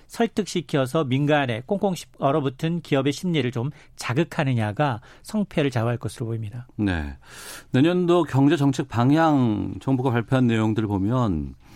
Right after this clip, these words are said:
Speaker 2: 그 사십 대 맞춤형 일자리 대책을 발표하겠다, 뭐 이렇게 지금 얘기를 나오고 있거든요.
Speaker 1: 맞습니다. 이게 사실,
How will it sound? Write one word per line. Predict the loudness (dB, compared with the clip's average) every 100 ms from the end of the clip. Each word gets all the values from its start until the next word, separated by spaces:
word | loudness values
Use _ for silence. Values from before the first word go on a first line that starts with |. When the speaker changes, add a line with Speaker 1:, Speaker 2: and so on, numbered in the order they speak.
| -20 -20 -20 -20 -20 -20
Speaker 2:
그 | -6 -4
사십 | -4 0 2 2 0 -2 -2 _
대 | 0
맞춤형 | 2 0 -2 -4 2 4 4
일자리 | 2 2 0 0
대책을 | 0 -2 -2 -2
발표하겠다, | 0 -2 -2 -2 -4 -6 -4 -4 -8 -6
뭐 | -2 0
이렇게 | 0 -2 -4
지금 | 0 0
얘기를 | 0 -2 -2
나오고 | -2 -2 -4
있거든요. | -4 -4 -4 -4 -4
Speaker 1:
맞습니다. | -6 -6 -8 -8 -10 -16 -20 -20 -18 -4
이게 | -2
사실, | 0 0 0 0